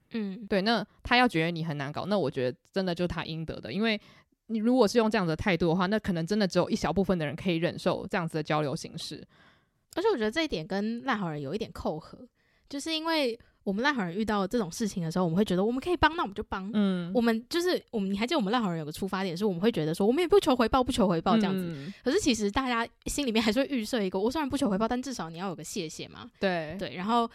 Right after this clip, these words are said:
Speaker 1: 当我遇到这样的事情的时候，身为以前烂好人就会觉得说，他真的太过分了，我们每次都这样自己受这些委屈。
Speaker 2: 嗯。
Speaker 1: 可是如果你跳脱出来的话，就觉得说，他当然，他真的其实也没有义务要去做到这件事情，那他没有做到是他的损失，是他这个人比较坏，但是不代表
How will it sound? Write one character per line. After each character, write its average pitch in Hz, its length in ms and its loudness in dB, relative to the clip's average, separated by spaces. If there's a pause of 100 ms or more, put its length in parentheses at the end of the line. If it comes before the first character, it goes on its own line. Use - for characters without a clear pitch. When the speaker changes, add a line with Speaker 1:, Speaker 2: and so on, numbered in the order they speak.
(140)
Speaker 1:
当 262 160 2
我 214 100 2
遇 208 60 2
到 233 100 6
这 233 80 0
样 214 60 2
的 196 40 2
事 220 80 0
情 202 140 0
的 175 60 0
时 185 60 0
候， 190 60 4
身 - 320 -2
为 262 140 2
以 175 60 -8
前 175 180 -4
烂 196 140 0
好 175 100 0
人 151 100 -4
就 196 120 0
会 208 40 0
觉 190 120 -4
得 180 40 -4
说， 226 140 -6
他 370 160 -6
真 370 140 -2
的 285 40 -4
太 320 140 -2
过 262 180 2
分 233 220 -2
了， 165 100 -2
我 160 60 -6
们 202 100 -6
每 208 120 -4
次 285 100 -2
都 294 40 0
这 302 60 -2
样 285 80 -4
自 262 120 -4
己 202 40 -2
受 208 240 -6
这 208 60 -10
些 208 100 -8
委 196 240 -6
屈。 156 380 -8
Speaker 2:
嗯。 202 240 0
Speaker 1:
可 226 60 -2
是 302 100 -2
如 349 100 4
果 294 140 0
你 190 80 -6
跳 285 160 -2
脱 240 100 0
出 247 140 -4
来 220 60 0
的 208 60 -2
话， 240 100 0
就 240 100 -2
觉 208 80 -6
得 190 80 -4
说， 220 140 -4
他 320 160 -4
当 320 160 -2
然， 208 200 -4
他 311 120 -6
真 381 160 -8
的 302 100 -2
其 196 140 -8
实 190 60 -8
也 175 60 -6
没 170 80 -6
有 180 120 -6
义 214 160 -4
务 196 100 -4
要 185 100 0
去 190 200 -4
做 214 240 -6
到 185 160 -4
这 180 60 -8
件 170 140 -6
事 175 140 -10
情， 185 140 -10
那 240 80 -2
他 269 100 -2
没 269 80 -4
有 175 100 -2
做 185 140 -2
到 180 160 -2
是 196 160 -4
他 226 300 -8
的 208 80 -4
损 - 260 -12
失， - 180 -10
是 196 140 -10
他 214 300 -8
这 220 100 -4
个 175 100 -8
人 151 140 -6
比 131 60 -16
较 175 100 -6
坏， - 320 -4 (360)
但 285 120 -6
是 311 60 -2
不 247 160 -2
代 262 140 0
表 - 240 -6